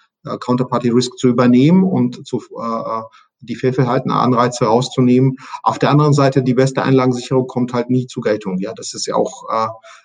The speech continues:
äh, das ist ja nur ein, äh, Glaubwürdigkeitsmechanismus, so ist, so dass es zu keinem Bankrun kommt. Äh, würde jetzt Deutsche Bank oder Commerzbank, äh, äh, Insolvenz anmelden, ist Einlagensicherung sicherlich kein Instrument, um, um die Thematik,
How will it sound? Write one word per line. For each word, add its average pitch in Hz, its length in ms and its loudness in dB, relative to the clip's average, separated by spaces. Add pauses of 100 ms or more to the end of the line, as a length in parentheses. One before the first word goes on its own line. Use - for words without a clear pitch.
(200)
äh, 117 540 0
das - 160 -2
ist - 140 -8
ja 123 80 4
nur 123 180 4
ein, 123 160 4
äh, 117 260 -2
Glaubwürdigkeitsmechanismus, 127 1700 0
so 127 120 4
ist, - 320 -8 (240)
so 135 160 2
dass 123 160 -4
es 123 100 -2
zu - 120 -2
keinem 120 360 2
Bankrun 117 400 0
kommt. 95 360 -10 (460)
Äh, - 80 -8 (380)
würde 139 200 4
jetzt 135 300 2
Deutsche 131 260 2
Bank 127 220 2
oder 135 140 2
Commerzbank, 120 800 0
äh, 120 60 -2
äh, 117 440 -4
Insolvenz 135 500 2
anmelden, 123 460 2
ist - 200 -6
Einlagensicherung 127 720 2
sicherlich 127 380 2
kein 123 200 0
Instrument, 120 520 0
um, 233 280 0 (240)
um 127 100 -4
die 117 80 -10
Thematik, 113 440 0